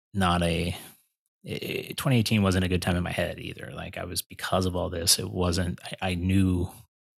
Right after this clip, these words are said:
this isn't how I wanted to live. I, you know, I,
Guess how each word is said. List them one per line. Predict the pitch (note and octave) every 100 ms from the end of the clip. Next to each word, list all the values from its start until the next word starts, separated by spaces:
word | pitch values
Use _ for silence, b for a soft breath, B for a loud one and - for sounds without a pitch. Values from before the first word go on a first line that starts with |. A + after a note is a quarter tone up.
| _ _ _ _ _ _
this | F#2+ F2+
isn't | F2+ F2 -
how | F2
I | F2+
wanted | F2+ F2 F2
to | F2
live. | F2 F2+
I, | F2+ F2+ - B B B B -
you |
know, | F2 E2+ E2+
I, | F#2